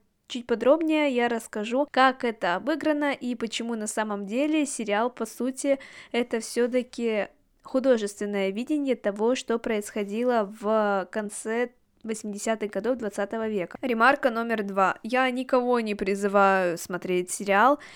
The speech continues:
или читать книгу, это такой именно обзор, и это обзор человека, который родился в конце девяностых годов в Екатеринбурге. Немножечко сейчас введу вас в курс дела, мне двадцать шесть лет, я родилась и выросла в Екатеринбурге, поэтому про бандитские группировки, вот это вот все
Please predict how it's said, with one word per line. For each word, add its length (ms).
или 160
читать 340
книгу, 560
это 240
такой 400
именно 560
обзор, 540
и 400
это 320
обзор 480
человека, 580
который 480
родился 480
в 60
конце 360
девяностых 680
годов 380
в 40
Екатеринбурге. 1000
Немножечко 680
сейчас 360
введу 240
вас 240
в 160
курс 220
дела, 340
мне 260
двадцать 420
шесть 540
лет, 380
я 400
родилась 580
и 40
выросла 440
в 40
Екатеринбурге, 720
поэтому 480
про 320
бандитские 600
группировки, 600
вот 160
это 140
вот 160
все 340